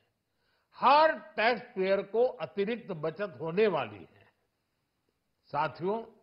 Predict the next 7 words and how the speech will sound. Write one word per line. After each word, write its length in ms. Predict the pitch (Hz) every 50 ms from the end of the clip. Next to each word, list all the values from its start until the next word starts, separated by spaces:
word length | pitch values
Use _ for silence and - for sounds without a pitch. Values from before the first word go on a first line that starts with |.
| _ _ _ _ _ _ _ _ _ _ _ _ -
देश 340 | 104 123 160 185 196 190 190 190 -
के 80 | 185 175
विकास 520 | 156 147 147 143 - 180 190 202 190 - -
के 100 | 214 208
लिए 240 | 202 202 214 220 220 226 - - - _ _ _ _ _ _ _ _ _ _ _ _ _ _ _ _ _ _ _ _ _ _ _ _ 98 85
भारत 400 | 82 127 160 180 202 220 233 226 233 - 233
के 120 | 240 240